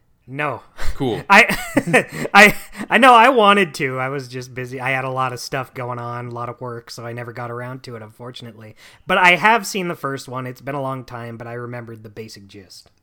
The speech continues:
Speaker 2: Yeah, this game only touches on the first one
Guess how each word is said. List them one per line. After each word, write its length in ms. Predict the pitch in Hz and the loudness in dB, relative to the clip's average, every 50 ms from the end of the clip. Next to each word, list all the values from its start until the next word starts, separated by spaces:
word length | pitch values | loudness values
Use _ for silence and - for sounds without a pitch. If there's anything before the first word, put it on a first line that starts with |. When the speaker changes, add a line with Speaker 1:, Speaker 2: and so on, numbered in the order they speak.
| _ _ | _ _
Speaker 2:
Yeah, 320 | 131 127 139 135 123 117 - - | -8 -4 -2 -2 -2 -4 -4 -8
this 300 | 127 123 151 147 147 - | -6 -4 -4 -4 -6 -10
game 340 | 135 123 156 180 196 202 190 | -8 -8 -6 -6 -6 -6 -6
only 320 | 127 143 147 147 151 147 | -6 -4 -4 -4 -4 -6
touches 340 | - - 139 123 - 123 113 | -6 -8 -8 -8 -8 -8 -8
on 120 | 127 120 117 | -8 -8 -8
the 40 | |
first 340 | - - - 113 110 104 - | -10 -8 -8 -6 -6 -6 -8
one 380 | - 110 107 107 104 104 107 | -10 -10 -8 -8 -10 -10 -14